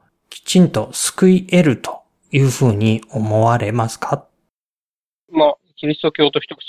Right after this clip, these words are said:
Speaker 2: に言ってもそれが教会を指すのか、えー、名義を指すのか、<laughs> 牧師さんなのか、信徒さんなのかとかっていうのでだいぶ変わると思いますが、まあ、少なくとも私自身はやっぱりキリスト教で、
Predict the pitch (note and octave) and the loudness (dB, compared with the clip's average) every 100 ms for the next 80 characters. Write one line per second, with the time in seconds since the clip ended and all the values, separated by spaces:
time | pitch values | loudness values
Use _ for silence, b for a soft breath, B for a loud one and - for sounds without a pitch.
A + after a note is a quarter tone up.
0 | B2 A2+ A#2 G#2+ A#2+ A2+ A#2 A#2 - _ | -4 -4 -6 -6 -4 2 2 2 -2 _
1 | - C3+ - B2+ B2+ C3 - A2+ G#2 A2 | -4 -2 2 2 2 -4 -4 -8 -2 2
2 | G#2 - B B _ C3+ A2+ A2 G#2+ G#2+ | 4 2 B B _ -6 -2 0 0 0
3 | G#2+ G#2+ A#2+ A#2+ A2+ G#2+ A2 - A2 G2+ | 0 -2 -2 0 0 -4 -8 -8 -8 -6
4 | - - B2+ - b _ _ A#2+ A2+ - | -4 -2 -2 -4 b _ _ -10 -8 -4
5 | B2 A#2+ A#2 G#2+ - A#2+ - A#2 G#2+ G#2 | 0 0 0 -2 -6 -8 -6 -4 -2 -2
6 | A2 - - G#2+ - _ - A2+ A2 G#2 | -2 -4 -4 -6 -6 _ -2 0 0 0
7 | A2 G#2+ G#2+ - A2+ A2 A2 G#2+ G#2+ A2+ | 0 0 -2 -2 0 0 -2 -10 -8 -8
8 | A#2+ - A#2+ C#3 A2+ _ _ - - E3+ | -8 -6 2 2 2 _ _ -16 -2 0
9 | - F3 F3+ - C3+ C3 - E3+ F#3 F3 | 0 0 0 2 0 0 -2 -4 -4 -4
10 | F3+ D#3+ A#2 A#2+ - A#2+ - - B2 A#2+ | 0 2 0 -2 -6 -8 -8 -2 2 4
11 | A#2+ A#2+ A2+ C#3+ C3+ G#2 | 4 2 2 2 2 0